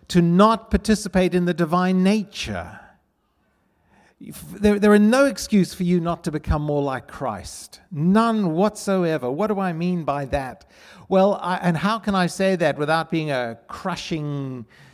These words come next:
legalistic burden on you? Well, this is, I can say it because of this.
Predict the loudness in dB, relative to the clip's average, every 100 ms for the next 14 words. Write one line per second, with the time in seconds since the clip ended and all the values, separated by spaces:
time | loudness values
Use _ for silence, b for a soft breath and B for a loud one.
0 | b -4 -4 -2 -4 -6 -6 -10 -8 -16
1 | -6 -4 -2 -2 -4 -6 -6 -4 -4 0
2 | 0 2 0 0 -2 -4 -16 -20 -6 -4
3 | -2 -2 -2 -2 0 -2 -2 0 0 0
4 | -6 -4 -4 -6 -10 -18